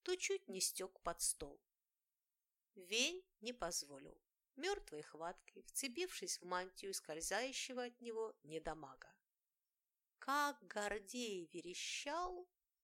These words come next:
словно с него живого сдирали кожу. Выпрыгнул из собственной мантии, а заодно из жакета, оставшись в нижней рубахе.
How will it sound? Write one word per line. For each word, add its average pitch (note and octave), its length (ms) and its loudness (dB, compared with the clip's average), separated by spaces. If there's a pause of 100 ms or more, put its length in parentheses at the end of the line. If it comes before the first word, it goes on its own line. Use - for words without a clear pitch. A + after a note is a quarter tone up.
(340)
словно C#4+ 480 2
с - 140 6
него B3+ 240 2
живого B3 500 -2
сдирали G3+ 520 0
кожу. - 500 -10 (840)
Выпрыгнул A#3 680 2
из F3 140 4
собственной F3 600 0
мантии, F#3 680 -4 (100)
а F#3+ 200 8
заодно F#3+ 460 4
из A#3+ 160 4
жакета, - 640 0 (440)
оставшись B3+ 680 4
в D#3 80 -8
нижней F3 380 -4
рубахе. C#3 540 -6